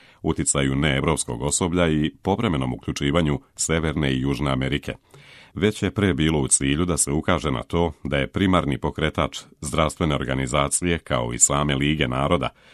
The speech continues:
bila reorganizacija Evrope, ali i njena unutrašnja i spoljna bezbednost, uključujući i kolonijalne posede i teritorije pod mandatom Lige naroda. Poenta je u tome da bi se na evropske organizacije i sastanke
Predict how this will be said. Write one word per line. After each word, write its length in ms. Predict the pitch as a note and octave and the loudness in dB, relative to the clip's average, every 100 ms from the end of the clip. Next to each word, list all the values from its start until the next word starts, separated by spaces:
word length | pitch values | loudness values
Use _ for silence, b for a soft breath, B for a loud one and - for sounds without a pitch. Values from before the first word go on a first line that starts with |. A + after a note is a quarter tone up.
| B B | B B
bila 440 | B1+ D2+ F2 D#2+ | -2 0 2 2
reorganizacija 1000 | C#2+ G2 D#2+ C#2+ C#2 B1+ C#2+ - D#2 C#2 | 2 0 0 0 -2 0 0 2 2 0
Evrope, 440 | B1 C2 C2+ - - - | 0 -2 -4 -6 -20 -8
ali 320 | - E2+ F2 | -2 2 2
i 60 | D2 | 2
njena 280 | C#2+ D2+ C2 | 0 -2 -2
unutrašnja 600 | B1+ D#2 F2+ E2+ F2+ D#2 | -2 -2 0 0 0 0
i 140 | C2+ | 0
spoljna 480 | - - D2+ C2+ C2 | -2 -2 -2 0 -2
bezbednost, 760 | A#1+ B1+ B1+ B1 B1+ - - - B B B | -4 -6 -4 -6 -4 -4 -4 -8 B B B
uključujući 760 | G#2 - F2+ F#2 C#2 B1+ C#2 | 0 2 2 2 0 0 -4
i 60 | B1+ | -2
kolonijalne 640 | - G2+ C#2+ B1 A#1+ B1 | 0 2 2 -2 -4 -6
posede 560 | - D2+ D#2+ F#2+ F2 D#2+ | -2 -2 0 -2 -2 -2
i 140 | F#2 G2+ | -2 -2
teritorije 580 | D#2+ D#2 F#2 D#2 C#2+ | 0 0 0 0 0
pod 220 | C2 D2+ C2 | 0 -2 -2
mandatom 600 | C2 C2 C2+ - D2 B1+ | -2 0 -2 -2 -4 -2
Lige 320 | B1+ A#1+ C2+ | -4 -4 -4
naroda. 420 | C2 A1+ A1 - _ _ _ _ b b b b b b b - | -4 -6 -8 -14 _ _ _ _ b b b b b b b -2
Poenta 300 | C#3 B2 F2 | 0 2 2
je 80 | |
u 60 | C2+ | 0
tome 280 | F2 G#2 G#2+ | 0 0 0
da 120 | D#2+ | 0
bi 120 | D2+ | 2
se 300 | C#2 E2 C#2+ - | 4 4 2 0
na 200 | D#2+ D2+ | 0 2
evropske 360 | F#2+ G#2 - | 2 0 -2
organizacije 880 | C2+ C2+ C2 B1 D2 D2 F2 E2+ C2 | -2 -2 -2 -2 -2 -2 0 2 2
i 40 | B1 | 2
sastanke 640 | D2 D2 F#2 D#2 E2+ | 0 0 0 0 0